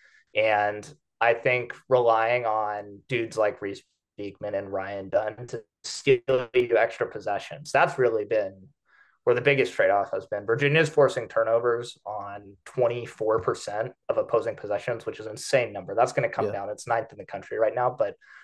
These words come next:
Speaker 1: with Beekman and Dunn making plays, it's those turnovers, those steals,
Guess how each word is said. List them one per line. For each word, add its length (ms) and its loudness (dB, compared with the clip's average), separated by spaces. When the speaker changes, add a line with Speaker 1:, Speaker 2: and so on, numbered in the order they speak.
Speaker 1:
with 160 2
Beekman 300 4
and 120 0
Dunn 220 4
making 360 -2
plays, 460 4
it's 400 -4
those 120 6
turnovers, 580 4
those 200 -2
steals, 560 4